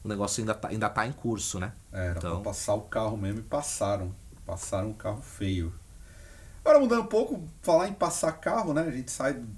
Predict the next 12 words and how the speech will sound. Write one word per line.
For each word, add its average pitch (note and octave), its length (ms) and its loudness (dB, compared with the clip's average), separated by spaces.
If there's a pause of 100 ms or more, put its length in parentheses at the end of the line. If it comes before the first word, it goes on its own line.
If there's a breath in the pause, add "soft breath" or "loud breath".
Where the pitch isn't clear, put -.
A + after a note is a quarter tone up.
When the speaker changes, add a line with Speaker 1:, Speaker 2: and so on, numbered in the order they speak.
(120)
Speaker 2:
da B2 160 4
tragédia A#2 640 2
de G2+ 160 -6
cinco - 380 -4
anos G#2+ 160 -2
de C#3 80 -4
golpe B2+ 320 0
pra D#3 160 -2
falar C#3 320 2
do D#3+ 160 -8 (200)
grande G2 600 2
assalto F2+ 1000 -4